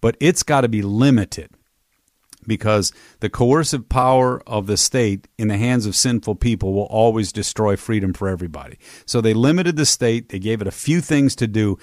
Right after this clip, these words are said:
and then they said, "But you should be motivated by your faith, you should be self-governing, and you should try to serve your neighbor, um, out of your relationship to God."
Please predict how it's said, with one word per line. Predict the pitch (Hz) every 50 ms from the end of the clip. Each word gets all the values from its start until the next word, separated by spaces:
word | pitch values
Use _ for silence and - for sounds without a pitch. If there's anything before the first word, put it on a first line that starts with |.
| - - - - -
and | - 107 113
then | 120 123
they | 120 113 110
said, | - - 120 107 101 98 - _ _ _
"But | - 117 107
you | 101 113 139 175
should | 156 - 151 131
be | 123 120
motivated | 113 113 110 113 110 101 104 104 101 95 92 90 85
by | 107 107 117
your | 135 151 165
faith, | 156 - - 127 113 113 127 135 - - _ _ _ _ _
you | - 101
should | 90 110 95
be | 101 95
self-governing, | - - - - 151 156 170 143 113 110 120 110 101 104 104 104 101 98 98 -
and | - 113 101
you | 101 95
should | - - 101
try | - - 117 110 107
to | 101
serve | - - - 135 127 123 113
your | 120 120 110
neighbor, | 104 101 101 95 90 92 90 85 - - - _ _ _
um, | 101 98 92 90 90 90 95 - - -
out | - 107 101 101
of | 98 98
your | 101 95 90
relationship | 87 90 - 117 104 98 101 107 104 - - 107 - - 101 - -
to | 98
God." | 85 92 104 127 131 101 - -